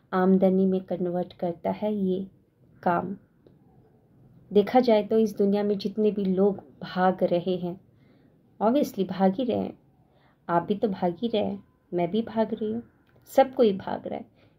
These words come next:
किस लिए भाग रहे हैं? कमाने के लिए, पैसा कमाने के लिए। और जो पैसा कमाता है वो, वो कहाँ जाता है? आप ही सोचिए, आपकी जो इनकम है, जो आप बीस, पच्चीस,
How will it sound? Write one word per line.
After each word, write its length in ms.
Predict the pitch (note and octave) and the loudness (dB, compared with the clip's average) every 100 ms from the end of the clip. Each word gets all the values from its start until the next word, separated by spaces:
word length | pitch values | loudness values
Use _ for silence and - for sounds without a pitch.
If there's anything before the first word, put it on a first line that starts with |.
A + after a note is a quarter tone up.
| _ | _
किस 200 | B3+ - | -10 -2
लिए 100 | C4+ | 0
भाग 320 | G#3 A3 A#3 | 2 2 0
रहे 160 | A3 F#3 | 0 -4
हैं? 180 | G3 - _ _ _ - | -6 -12 _ _ _ 0
कमाने 440 | F3+ E3+ E3+ F#3+ | 2 2 2 0
के 200 | G#3+ F#3+ | 0 -6
लिए, 220 | F3+ F#3+ - | -6 -10 -6
पैसा 260 | F3+ F#3+ G#3+ | -4 0 0
कमाने 500 | G3+ F3 E3 E3+ G#3+ | 0 -2 -2 -2 -2
के 140 | F#3+ | -4
लिए। 120 | E3+ - - - - - | -10 -12 -20 -20 -20 -8
और 40 | A3+ | 0
जो 120 | C4 | 2
पैसा 320 | C4 A3 - | 2 0 0
कमाता 500 | C4 B3 G#3 G3+ G3 | 0 0 2 0 2
है 320 | C#4 A3+ G3 F#3+ | 0 0 -2 -4
वो, 100 | F#3+ - _ - | -12 -12 _ -12
वो 40 | C4 - | -6 -2
कहाँ 260 | G3+ A#3 | 0 0
जाता 320 | A#3 B3 B3+ | 2 0 0
है? 100 | C#4+ - _ _ _ _ _ _ _ _ _ _ - | -6 -8 _ _ _ _ _ _ _ _ _ _ 0
आप 120 | G#3+ | 0
ही 80 | E4 | 0
सोचिए, 520 | - G3 F#3+ A3+ D4 - _ | 0 0 -2 -6 -8 -10 _
आपकी 280 | G3 G3 A3 | -2 -2 -2
जो 140 | G3+ A3 | -2 0
इनकम 420 | G#3+ G3 F#3+ A#3+ G#3+ | 2 2 4 2 2
है, 320 | F#3+ F#3 G3 - _ _ _ _ _ - | 0 -2 -6 -14 _ _ _ _ _ -4
जो 140 | F#3+ | 4
आप 300 | F#3+ F3 F3 - _ _ F#3+ | 4 4 -4 -18 _ _ -2
बीस, 280 | G3 G3 | 0 0
पच्चीस, 720 | - F#3+ F#3+ - F#3+ F#3+ - | -2 -4 -4 -2 -2 -2 -8